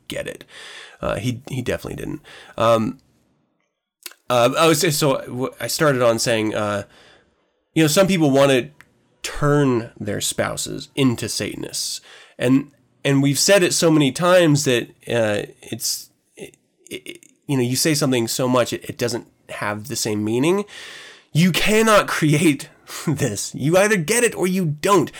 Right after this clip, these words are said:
You shouldn't want to convince your significant other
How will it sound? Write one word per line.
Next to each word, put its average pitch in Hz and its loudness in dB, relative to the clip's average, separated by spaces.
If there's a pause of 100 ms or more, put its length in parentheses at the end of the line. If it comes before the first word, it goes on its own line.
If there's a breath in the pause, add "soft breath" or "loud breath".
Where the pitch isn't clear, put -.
(160 loud breath)
You 160 2
shouldn't 220 0
want 185 2
to 123 -2
convince 131 2
your 110 -2
significant 117 -4
other 104 -2